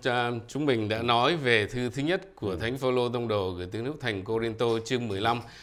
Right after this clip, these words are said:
Speaker 1: Có lẽ đây là cũng cái nơi đặc biệt chúng ta nhìn lại một chút xíu.
Speaker 2: Ừ.
Speaker 1: Như câu, ờ, thứ ba, à, Ngài nói như thế này: "Trước hết, tôi đã truyền lại cho anh em điều mà chính tôi đã lãnh nhận.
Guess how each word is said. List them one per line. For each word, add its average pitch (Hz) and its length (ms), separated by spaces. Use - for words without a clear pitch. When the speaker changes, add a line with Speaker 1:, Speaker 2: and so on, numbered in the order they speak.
Speaker 1:
Có 123 120
lẽ 139 280
đây 131 200
là 113 160
cũng 143 320
cái 139 180
nơi 123 200
đặc 110 180
biệt 110 300
chúng 123 180
ta 117 180
nhìn 117 260
lại 104 240
một 95 120
chút 135 160
xíu. 135 220
Speaker 2:
Ừ. - 380
Speaker 1:
Như 139 140
câu, 135 340
ờ, 131 120
thứ 165 80
ba, 139 580
à, 110 280
Ngài 101 160
nói 104 200
như 156 180
thế 160 60
này: 117 200
"Trước 208 200
hết, 247 200
tôi 175 240
đã 208 240
truyền 151 260
lại 123 300
cho 156 140
anh 160 140
em 156 380
điều 127 200
mà 110 120
chính 139 260
tôi 147 360
đã 131 160
lãnh 160 180
nhận. 147 200